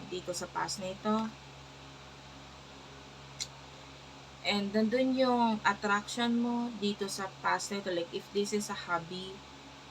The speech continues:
so, might be talent or hobby na gust-, nandito yung attention mo, gusto mong gawain to, kaya lang maybe wala kang time. Or, uh, maybe there's something here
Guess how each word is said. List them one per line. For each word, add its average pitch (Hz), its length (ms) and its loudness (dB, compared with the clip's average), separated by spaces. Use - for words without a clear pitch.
so, 185 320 2
might 196 320 2
be 208 240 6
talent 190 400 4
or 175 240 4
hobby 180 320 0
na 185 160 -2
gust-, 185 240 -4
nandito 214 400 8
yung 214 80 4
attention 202 480 0
mo, 208 160 8
gusto 185 320 -2
mong 185 160 -4
gawain 175 400 4
to, 185 80 0
kaya 170 240 2
lang 170 160 2
maybe 170 400 0
wala 185 160 6
kang 175 240 2
time. 220 560 4
Or, 185 560 6
uh, 170 400 8
maybe 226 240 6
there's 226 240 4
something 226 480 8
here 180 240 6